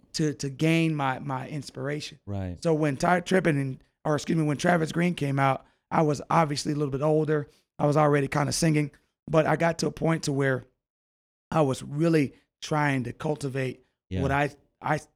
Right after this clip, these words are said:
Speaker 1: thought that I had potential in.
Speaker 2: Yeah.
Speaker 1: So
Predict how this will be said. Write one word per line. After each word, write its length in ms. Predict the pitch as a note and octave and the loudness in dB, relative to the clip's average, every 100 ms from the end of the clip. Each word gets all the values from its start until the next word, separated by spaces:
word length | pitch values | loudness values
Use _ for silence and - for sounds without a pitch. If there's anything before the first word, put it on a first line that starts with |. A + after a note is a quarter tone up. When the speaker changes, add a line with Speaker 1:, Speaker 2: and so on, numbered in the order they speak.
| - | -2
Speaker 1:
thought 140 | D#3+ D#3+ | -2 0
that 100 | D3 | 0
I 60 | |
had 160 | C#3+ C#3 | 0 0
potential 380 | B2+ D3 B2+ B2+ | -2 -4 -4 -8
in. 100 | A#2 - _ | -10 -14 _
Speaker 2:
Yeah. 220 | G2 F#2 E2 _ _ _ | -6 -6 -6 _ _ _
Speaker 1:
So 420 | - F3 D#3 C#3 | 0 4 4 2